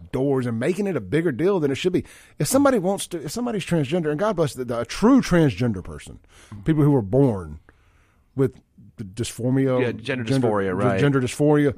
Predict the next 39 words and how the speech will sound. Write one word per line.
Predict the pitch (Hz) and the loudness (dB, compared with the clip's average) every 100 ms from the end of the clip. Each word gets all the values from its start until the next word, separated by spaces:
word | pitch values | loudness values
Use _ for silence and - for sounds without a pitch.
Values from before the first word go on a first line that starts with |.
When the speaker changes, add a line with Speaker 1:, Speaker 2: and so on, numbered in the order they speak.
| - | -8
Speaker 2:
Sure. | - 208 | -4 2
Speaker 1:
God, | 208 165 | 2 2
God | 170 208 117 | 0 0 0
bless | 127 131 95 | 0 -2 -4
them, | 87 | -12
man. | 90 90 | -14 -8
Speaker 2:
Mm-hmm. | 123 117 104 92 131 | -6 -4 -6 -6 -4
Speaker 1:
Uh, | 139 | -2
you | 151 | -2
know, | 123 113 - - - - | -6 -10 -20 -20 -20 -4
nobody's | 160 190 156 - | 0 2 0 -2
talking | 113 101 | -6 -6
about | 92 87 | -10 -14
them. | 95 - - | -14 -16 -18
Speaker 2:
Right. | - 117 104 95 - - - | -6 -2 0 -2 -8 -14 0
Speaker 1:
Um, | 147 135 135 135 - | 2 2 -4 -16 -18
we're | 120 | -4
talking | 165 156 | 0 0
about | 139 120 | 0 -2
people | 143 135 | 0 2
who | 143 131 107 - _ _ - | 2 2 0 -6 _ _ -20
feel | - 160 139 110 _ _ _ _ | -2 2 2 0 _ _ _ _
trapped | - - - 139 135 - - - | -14 -10 -2 2 0 -2 -12 -8
in | 131 120 | -2 -2
their | 113 | 0
body, | 123 143 135 | 0 0 0
but | 135 | -2
I | |
Speaker 2:
Mm-hmm. | 151 | -2
Speaker 1:
also | 240 214 - | -2 -2 -2
feel | 147 | 0
like | 127 | -2
this | 117 101 | -2 -6
is | |
a | 104 | -6
big | 117 - _ _ _ _ _ - | -6 -6 _ _ _ _ _ -16
social | - 139 143 127 | -4 0 0 0
contagion | 117 107 107 107 90 87 | -6 -6 -4 -4 -6 -10
deal. | 78 69 62 | -10 -14 -16